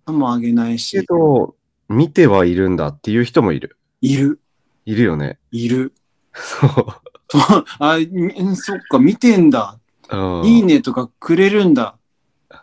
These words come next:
Speaker 1: でも、あ、オタクは何か見せたいものはないかなって。
Speaker 2: ああ。いや、なんかまださ、いいねとかしてるんであればさ、その存在感があって、
Speaker 1: うん。
Speaker 2: まだい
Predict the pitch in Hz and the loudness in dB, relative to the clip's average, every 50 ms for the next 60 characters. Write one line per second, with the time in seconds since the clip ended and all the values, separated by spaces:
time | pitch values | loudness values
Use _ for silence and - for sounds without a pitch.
0 | _ - 202 196 175 156 - _ 147 147 175 180 170 170 - 240 240 240 - 240 | _ -10 -6 -6 -6 -6 -8 _ -8 -6 -6 -6 -6 -2 2 2 2 2 2 2
1 | 240 226 220 220 214 - - 180 190 196 180 - - 127 113 117 - - 247 151 | 4 4 4 2 0 -2 -4 -4 -4 -4 -4 -4 -2 -2 -2 -4 -6 -8 -8 -6
2 | - 185 185 208 185 143 156 143 123 117 117 123 135 135 - 110 107 123 139 - | -4 -4 -2 0 0 2 2 2 2 2 0 0 -2 -4 -6 -6 -6 -6 -8 -8
3 | _ - 82 - _ _ _ - - 95 92 92 90 87 87 85 82 80 78 78 | _ -18 -20 -20 _ _ _ -12 -8 -6 -4 -4 -2 -2 -4 -4 -6 -6 -8 -10
4 | 76 73 73 - - - - - - _ _ _ _ _ _ _ - 104 104 151 | -10 -12 -14 -18 -20 -20 -20 -20 -20 _ _ _ _ _ _ _ -6 -2 0 0
5 | 190 - 117 131 208 240 220 170 143 - - 180 - - 139 170 196 175 151 123 | 0 2 0 2 2 2 0 0 0 0 0 0 0 -2 -4 -4 -2 0 0 0
6 | - - - 90 - - - 117 104 110 101 87 87 87 82 76 76 76 90 73 | 0 -2 -6 -8 -8 -4 -4 -2 0 0 0 0 -2 -2 -4 -6 -6 -6 -8 -8
7 | 69 - - 107 95 - - 131 135 139 139 151 151 143 143 110 85 85 80 - | -8 -6 -6 -6 -6 -2 0 2 2 2 2 2 0 0 0 -2 -2 -2 -4 -4
8 | - 95 104 - _ _ - 87 82 76 69 - - _ _ _ _ _ - - | -4 -6 -6 -8 _ _ -4 -4 -4 -4 -4 -8 -10 _ _ _ _ _ -2 2
9 | 135 139 135 123 120 - - | 4 4 4 4 2 0 -4